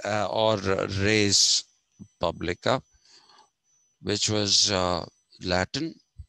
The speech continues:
But later translations, which went directly to Greek, uh, the, to the Greek language, and not to, uh, the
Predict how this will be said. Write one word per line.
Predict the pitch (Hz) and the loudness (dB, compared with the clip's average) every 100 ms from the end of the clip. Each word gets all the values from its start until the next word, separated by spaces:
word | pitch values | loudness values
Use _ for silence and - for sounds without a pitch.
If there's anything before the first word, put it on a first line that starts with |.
| _ _ _ _ _ _ _ | _ _ _ _ _ _ _
But | - 110 139 _ - _ - | -2 0 0 _ -20 _ -10
later | 110 135 185 208 | 0 2 2 0
translations, | 185 139 120 110 - 92 90 - 104 117 - - - _ _ _ _ _ _ _ | 0 0 0 0 -2 -2 -2 -4 -6 -6 -4 -4 -6 _ _ _ _ _ _ _
which | 107 - | -12 -8
went | 127 120 | -8 -6
directly | 95 104 143 156 127 107 | -2 -2 -2 -6 -10 -12
to | 98 | -12
Greek, | 92 92 110 _ - - - _ _ _ - | -12 -12 -12 _ -20 -20 -20 _ _ _ -12
uh, | 90 _ | -12 _
the, | 110 101 - - | -6 -6 -8 -12
to | 104 98 87 50 - - _ _ _ _ - _ - | -10 -10 -12 -14 -16 -20 _ _ _ _ -20 _ -14
the | 95 | -6
Greek | 107 117 - | -4 -4 -2
language, | 92 82 90 95 - - - - - - - - | -4 -4 -6 -6 -2 -4 -4 -16 -20 -20 -20 -6
and | 107 107 107 98 107 | -4 -2 -4 -10 -10
not | 110 113 123 151 - - - | -10 -6 -4 -6 -8 -12 -10
to, | 127 113 110 104 - _ _ _ _ _ _ _ - | -10 -8 -10 -12 -16 _ _ _ _ _ _ _ -10
uh, | 98 101 101 95 95 - _ _ _ _ _ _ 107 | -6 -4 -4 -4 -6 -12 _ _ _ _ _ _ -18
the | 104 107 101 101 95 87 | -10 -8 -6 -6 -6 -8